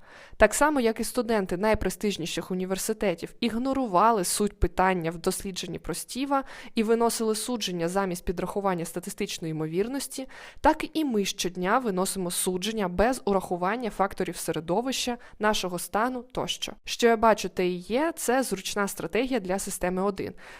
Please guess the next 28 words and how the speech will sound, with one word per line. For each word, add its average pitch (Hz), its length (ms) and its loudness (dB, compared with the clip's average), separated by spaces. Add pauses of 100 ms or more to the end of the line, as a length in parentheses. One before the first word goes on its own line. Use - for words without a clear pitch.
Ви 220 160 4
завжди 220 400 6
знайдете 175 400 0
підтвердження 180 640 0
своїй 165 300 -6
думці 269 540 -4 (200)
і 254 100 2
будете 285 360 2
готові 247 400 2
активно 208 500 0
її 170 200 -6
відстоювати 254 680 2
навіть 214 400 2
всупереч 208 540 0
сухим 175 320 -6
фактам. - 420 -6 (140)
Наведу 226 440 4
ще - 260 2
одну 196 200 2
типову 180 400 0
заміну, 226 420 0
щоб 208 220 -2
ви 196 100 -2
краще 185 360 2
зрозуміли, 185 540 -2
як 185 180 -2
це - 100 -4
працює. - 480 -6